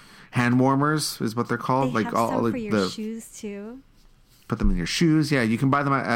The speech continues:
Speaker 1: at, at all the convenience stores and stuff. I think we've had episodes where we talked about
Speaker 2: We
Speaker 1: how to
Speaker 2: have.
Speaker 1: stay warm and stuff. Yeah, so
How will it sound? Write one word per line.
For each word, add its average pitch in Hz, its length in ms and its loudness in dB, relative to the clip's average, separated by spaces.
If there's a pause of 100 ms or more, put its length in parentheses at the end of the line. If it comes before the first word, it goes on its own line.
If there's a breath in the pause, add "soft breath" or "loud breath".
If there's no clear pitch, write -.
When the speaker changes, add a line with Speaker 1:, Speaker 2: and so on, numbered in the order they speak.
(120)
Speaker 1:
at, 107 360 0
at 101 140 0
all 98 120 0
the 92 80 -4
convenience 87 460 -2
stores 87 220 -2
and 85 100 -8
stuff. 90 200 -4
I 123 80 2
think 190 140 2
we've 185 340 0
had 110 220 -2 (280)
episodes 95 460 -4
where 87 60 -4
we - 100 -4
talked - 260 -6
about 95 300 -10
Speaker 2:
We 247 160 -4
Speaker 1:
how 196 340 -8
to - 120 -4
Speaker 2:
have. 202 80 -4
Speaker 1:
stay 190 200 0
warm 90 220 2
and 90 100 -2
stuff. 90 340 -6
Yeah, 95 200 4
so 101 440 0